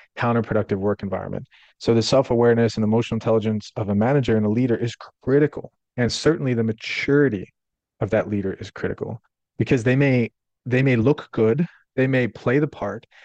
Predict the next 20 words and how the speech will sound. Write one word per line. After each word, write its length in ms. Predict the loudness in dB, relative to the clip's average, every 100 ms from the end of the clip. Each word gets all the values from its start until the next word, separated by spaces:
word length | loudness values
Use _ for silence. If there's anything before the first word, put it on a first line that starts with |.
| _
they 120 | -2 0
may 160 | 0
show 400 | 0 -2 2 4
up 200 | 4 2 -2
and 300 | -4 -4 -6
dress 380 | -2 -2 -2 -6
nice, 240 | -10 -8
they 120 | -4
may 140 | 0 -2
speak 580 | -4 -4 0 0 -2 -20 -12
the 60 | -6
part, 360 | -4 -6 -8 -16 -20 -20 -4
but 80 | 0
when 160 | 0 0
it 100 | -2
comes 320 | -2 0 0
down 220 | 0 0
to 100 | 0
the 100 | -2
one-on-one 680 | 0 0 0 0 0 0